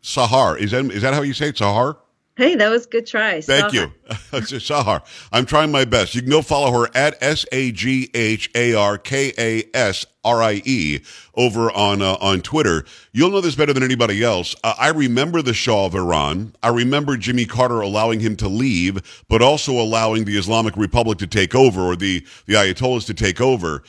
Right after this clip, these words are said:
Speaker 1: Was Iran a better place under a monarch, a dictator like the Shah, than it is now?
Speaker 2: Well, I don't really have a lot of memory from
Speaker 1: Yeah.
Speaker 2: bef-, the Islamic Revolution. I do have the memory of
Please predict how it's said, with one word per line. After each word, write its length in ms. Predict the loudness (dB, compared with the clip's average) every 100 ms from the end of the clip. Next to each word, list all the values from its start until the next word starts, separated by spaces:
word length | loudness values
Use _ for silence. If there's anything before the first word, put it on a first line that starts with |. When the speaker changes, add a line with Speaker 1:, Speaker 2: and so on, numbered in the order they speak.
| -20 _
Speaker 1:
Was 340 | 2 4 4 2
Iran 640 | -2 0 2 2 0 -4 -4
a 140 | -4
better 360 | -2 0 0 -2
place 460 | -4 -2 -2 -4 -6
under 460 | -4 0 2 0 -2 -2
a 80 | 0
monarch, 540 | 2 2 2 0 0
a 60 | 0
dictator 460 | 0 -2 -2 0
like 200 | 0 -2
the 100 | -2
Shah, 360 | -4 0 0 0
than 140 | -2
it 100 | -2
is 140 | -2 -2
now? 360 | -4 -4 -6 -14 _ _ _ _ _ _ _ _ -20 -20 _ _ _ _ _ _ -4
Speaker 2:
Well, 440 | 2 2 0 -6 _ -8
I 100 | -4
don't 180 | -4 -2
really 200 | -2 0
have 220 | 0 0
a 60 | 2
lot 200 | 2 0
of 180 | -2
memory 720 | -4 -4 -4 -2 -2 -2 -6 -10 -16 -6
from 100 | -2
Speaker 1:
Yeah. 100 | 0
Speaker 2:
bef-, 260 | -2 -6 _ _
the 120 | -2 0
Islamic 500 | 2 2 2 0 2
Revolution. 840 | 2 2 0 0 2 2 2 -2 -2
I 100 | 0
do 220 | 2 4
have 260 | 4 4 0
the 100 | -2
memory 520 | -2 -2 -2 -2 -4
of 420 | -4 -2 -2 -2